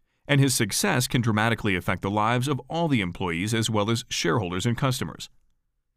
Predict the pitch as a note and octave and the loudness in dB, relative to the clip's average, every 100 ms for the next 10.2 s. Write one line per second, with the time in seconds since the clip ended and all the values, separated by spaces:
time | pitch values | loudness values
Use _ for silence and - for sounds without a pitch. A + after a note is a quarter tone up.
0 | _ _ - - A3 C#3 C3 A2 F#2+ - | _ _ -4 0 2 2 2 0 0 0
1 | B2 F#2 D#2+ D#2 D#2+ G#2+ A#2 A#2+ E2+ F#2 | 0 -2 -6 -8 -4 -2 0 0 0 -4
2 | F#2 G2 G2+ F2+ E2 - A#2+ G2+ A2 A2 | -4 -4 -4 -4 -6 -2 0 0 0 -2
3 | - - - - C#3+ A#2 C3 C#3 B2+ G2 | -4 -12 -8 0 0 2 2 2 0 -2
4 | - C#3+ G#2+ E2+ E2 D#2+ E2+ E2+ A2 A#2 | -2 -2 -2 -4 -6 -8 -8 -6 -6 -6
5 | - _ _ _ - D#3 C#3+ - D3+ D#3+ | -10 _ _ _ -4 0 0 0 0 0
6 | C3 C3+ B2 A#2+ A2+ G2 F2 A#2 A#2 C3 | 0 2 2 2 0 0 -2 -2 -4 -4
7 | D3 - C4 D3+ D3+ C#3+ B2+ C3 G2+ A2+ | -4 -2 -2 0 0 2 2 0 0 0
8 | C3 G2 - - _ _ _ _ - C3+ | 0 -2 -6 -12 _ _ _ _ -2 0
9 | B2 A#2+ G#2 A#2 A2+ G2 G#2+ G2 F#3+ C#3+ | 2 2 2 0 0 0 -2 -2 -2 0
10 | F#2+ B2 | -2 -4